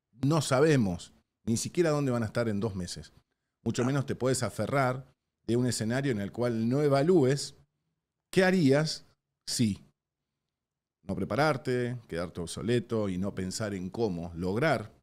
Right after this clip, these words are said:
Speaker 1: a los cuarenta años ser independiente. Y no
Speaker 2: Ujú.
Speaker 1: tienes que tener, porque hoy el conocimiento vale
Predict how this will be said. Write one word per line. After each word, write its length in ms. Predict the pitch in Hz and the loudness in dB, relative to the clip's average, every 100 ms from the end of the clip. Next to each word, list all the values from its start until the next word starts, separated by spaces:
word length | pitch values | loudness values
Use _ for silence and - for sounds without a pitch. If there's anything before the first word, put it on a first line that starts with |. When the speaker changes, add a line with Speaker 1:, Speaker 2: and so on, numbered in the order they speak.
| - | -12
Speaker 1:
a 100 | 90 | -8
los 140 | 92 | -6
cuarenta 400 | 120 147 165 151 | -2 -2 0 -2
años 400 | 165 170 151 - _ | -2 -2 -6 -10 _
ser 160 | - 220 | -12 -8
independiente. 580 | 147 139 139 151 95 80 _ _ _ _ | -6 -6 -6 -6 -8 -12 _ _ _ _
Y 80 | 110 | 0
no 100 | 151 | 0
Speaker 2:
Ujú. 80 | 170 | 2
Speaker 1:
tienes 260 | 220 196 - | 2 2 0
que 140 | 110 | -4
tener, 440 | 110 110 101 85 - _ - | -2 0 0 -4 -12 _ -10
porque 260 | 87 - | -8 -2
hoy 140 | 147 156 | 0 0
el 120 | 107 | 0
conocimiento 1080 | 98 98 92 - 101 127 175 180 156 127 - _ - | -4 -4 -4 -6 -4 -2 -2 -4 -6 -8 -10 _ -4
vale 400 | 101 90 78 | -4 -2 -6